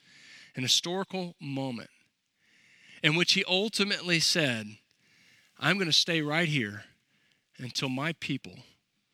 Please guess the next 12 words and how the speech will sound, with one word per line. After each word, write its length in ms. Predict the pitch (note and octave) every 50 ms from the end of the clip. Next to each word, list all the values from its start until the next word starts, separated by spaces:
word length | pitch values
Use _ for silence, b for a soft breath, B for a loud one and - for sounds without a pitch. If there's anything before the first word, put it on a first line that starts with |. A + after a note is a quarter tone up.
| _ _ _ _ -
are 100 | - C3+
saved." 580 | - - - G3+ F3 - - - F#3 - - - _ b b b b b b b b b _ _ _ _ _ _ _ _ _ _ _ _ _ _ -
Now, 60 | C3
you 140 | D3 E3 F#3
can't 380 | - - - A#3 A#3+ G#3+ - F3+
just 260 | E3+ E3+ - - -
follow 500 | - F#3 E3+ F3 F3 F3 E3+ D#3+ D3+ D3
someone 500 | C3+ - - D3+ D3 C#3+ C#3 C#3 C#3 C#3+
like 300 | C#3+ D3 D3+ D3+ C#3 -
that 280 | C#3 C3 C3 A2+ -
by 160 | C3 C3 C3 B2+
saying, 420 | - - E3 D#3 D3 C#3 C3